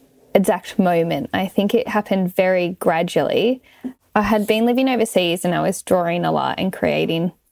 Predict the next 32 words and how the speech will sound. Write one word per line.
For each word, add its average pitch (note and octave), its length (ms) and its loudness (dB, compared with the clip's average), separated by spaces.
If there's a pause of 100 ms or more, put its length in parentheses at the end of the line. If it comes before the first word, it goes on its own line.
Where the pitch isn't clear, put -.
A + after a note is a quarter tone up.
(100)
a F#3+ 140 2
lot E3 280 -2
just - 280 -2
for G3+ 160 0
fun D#3 400 -4
as E3+ 140 -4
I - 100 0
worked - 420 -6 (540)
as F#3 160 0
a F3+ 80 2
waitress - 460 -2
in F3 80 2
a E3+ 60 -4
cafe. - 640 -2 (760)
And F#3+ 180 2
I F3+ 80 2
think - 260 -4 (100)
I, G3 200 4
<laughs> - 60 0
I D#4+ 180 2
got C4+ 220 2
home G3+ 220 2
and E3+ 80 0
I - 60 -2
was D4 140 -2
still A#3 180 4
very F#3+ 240 0
young. E3 260 0
I F3+ 60 2
was, G3 100 0
like, - 140 -2
twenty-two F3+ 680 0